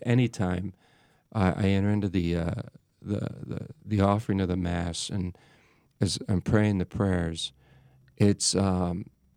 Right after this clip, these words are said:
it's, it's, it, it's, it's like a pause. It's like a pause in,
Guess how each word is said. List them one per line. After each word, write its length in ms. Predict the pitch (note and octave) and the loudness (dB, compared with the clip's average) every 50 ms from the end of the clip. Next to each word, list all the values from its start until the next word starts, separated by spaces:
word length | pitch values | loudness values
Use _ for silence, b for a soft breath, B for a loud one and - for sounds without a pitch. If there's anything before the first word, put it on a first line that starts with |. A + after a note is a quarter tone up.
| _ _ _ _ _ _ _ _ _ _ _ _ | _ _ _ _ _ _ _ _ _ _ _ _
it's, 220 | - A2+ A2 - - | 2 2 2 2 2
it's, 200 | - A#2+ - - - | -2 -2 -2 -2 -2
it, 160 | - C3+ - - | 0 -2 0 0
it's, 260 | A#2 A2 A#2 B2+ - | -2 -2 -2 -4 -4
it's 180 | - - - | -4 -4 -4
like 120 | - - - | -4 -4 -4
a 60 | C#3 | -4
pause. 840 | - - - D3+ C#3 C3+ B2 G#2+ F#2 F#2 F#2 F2+ F#2+ - - - - _ _ _ _ _ _ _ _ _ _ _ _ _ - | -2 0 0 2 2 2 2 2 2 0 -2 -4 -6 -8 -10 -10 -12 _ _ _ _ _ _ _ _ _ _ _ _ _ -6
It's 160 | A#2+ A#2+ - | -4 -2 0
like 140 | B2 A2 - | 0 0 0
a 60 | A#2+ | 0
pause 720 | - - - C3+ C3 C3+ C#3 C#3+ C#3+ D3 D3 C3 - - - _ - | -2 0 0 2 4 4 4 4 4 2 0 0 -2 -6 -8 _ -4
in, 460 | A#2 A2 G#2+ G#2+ G#2 G#2 G#2 G2 G#2 | -2 0 0 2 0 0 -2 -4 -6